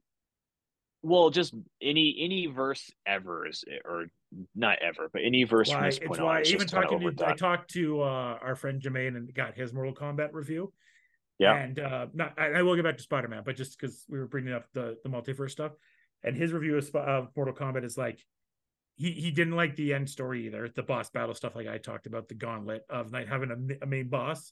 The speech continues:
Speaker 2: and the multiverse stuff was, wa-, wasn't a fan of either. Um, and he, he kinda componented it best off, kinda, kinda the stuff that we were talking about is like, if you don't do online,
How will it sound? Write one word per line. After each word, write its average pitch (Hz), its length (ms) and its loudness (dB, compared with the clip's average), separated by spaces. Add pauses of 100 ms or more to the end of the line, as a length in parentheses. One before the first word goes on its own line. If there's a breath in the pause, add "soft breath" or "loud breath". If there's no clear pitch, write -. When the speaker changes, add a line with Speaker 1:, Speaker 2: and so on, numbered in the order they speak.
(160)
Speaker 2:
and 135 140 -6
the 131 60 -4
multiverse 131 420 -4
stuff 135 220 -4
was, - 240 -10 (180)
wa-, 143 240 -6
wasn't 143 240 -4
a - 40 -10
fan 131 260 -6
of 123 100 -6
either. 156 320 -4 (760)
Um, 151 580 0 (840)
and 143 160 -2
he, 202 160 4
he 185 200 -4
kinda 185 280 0
componented 160 400 0
it 139 120 0
best 143 220 0
off, 151 300 0
kinda, 131 300 -4
kinda 131 280 -6
the 127 100 -10
stuff 143 200 -4
that 139 60 -4
we 131 80 -2
were 143 80 2
talking 120 340 -6
about 113 240 -4
is 107 120 -10
like, 113 200 -6 (500)
if 139 100 -2
you 180 120 0
don't 208 260 4
do 208 140 2
online, 165 720 0